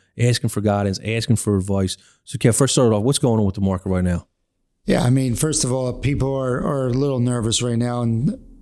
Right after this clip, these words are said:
Speaker 2: you know, you got the S and P that's down twenty-three percent. You got the Dow Jones down around eighteen. You got the Nasdaq down over thirty percent. You got the bond indexes, you know, over,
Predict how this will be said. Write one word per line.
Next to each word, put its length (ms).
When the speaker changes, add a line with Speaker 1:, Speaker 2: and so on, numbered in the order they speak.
Speaker 2:
you 120
know, 180
you 100
got 160
the 80
S 160
and 80
P 160
that's 240
down 200
twenty-three 640
percent. 540
You 120
got 120
the 80
Dow 240
Jones 520
down 240
around 220
eighteen. 760
You 140
got 160
the 80
Nasdaq 520
down 220
over 240
thirty 380
percent. 540
You 120
got 140
the 80
bond 340
indexes, 800
you 160
know, 220
over, 480